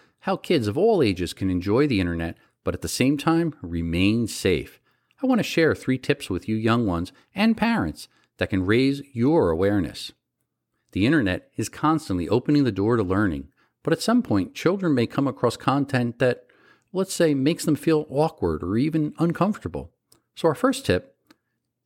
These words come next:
children, tell your parents immediately if you come across something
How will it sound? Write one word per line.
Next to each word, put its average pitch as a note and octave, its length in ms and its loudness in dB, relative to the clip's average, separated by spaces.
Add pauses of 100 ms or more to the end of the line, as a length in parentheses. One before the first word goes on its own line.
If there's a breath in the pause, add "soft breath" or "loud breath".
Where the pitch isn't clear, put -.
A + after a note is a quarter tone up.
(260)
children, F#3+ 480 0 (340)
tell F#3+ 380 2
your F#3+ 160 0
parents D#3 480 0
immediately D3 720 0
if - 140 -8
you F3 80 -2
come E3 240 -2
across D#3 300 0
something D3+ 440 0